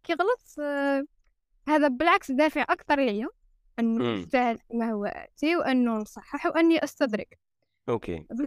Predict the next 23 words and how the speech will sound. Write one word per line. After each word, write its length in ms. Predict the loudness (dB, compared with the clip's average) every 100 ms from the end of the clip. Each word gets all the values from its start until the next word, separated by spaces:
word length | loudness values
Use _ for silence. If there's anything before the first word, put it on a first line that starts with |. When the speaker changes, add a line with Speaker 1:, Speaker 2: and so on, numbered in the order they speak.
| -8
Speaker 1:
بصح 420 | -10 -6 -2 2
لو 340 | 4 4 2
فات 300 | 2 0 0
كو 120 | -2 0
واحد 460 | 0 0 -4 -4
يقول، 520 | -4 -2 0 0 2
آه، 240 | 2 2 2
صا 360 | 2 2 2
غير 440 | 0 0 0 0 0
جونفي 380 | 0 -2 0 -4
يفوت 320 | -2 -4 -2
تشكيل، 540 | -4 -4 -6 -2 -2 -2
سما 260 | -2 2
العام 280 | 4 4 4
غادي 240 | 0 0
كاع 140 | -2 -4
يفوت 320 | -6 -16 -16
تشكيل، 420 | -14 -4 -2 -2 0
بالعكس، 480 | 2 2 0 -6 -16 -4
جونفي 280 | -2 0 -2
يفوت 280 | -4 -4 -2
تشكيل، 420 | -2 -2 -2 0
هذه، 460 | 0 0 0 -2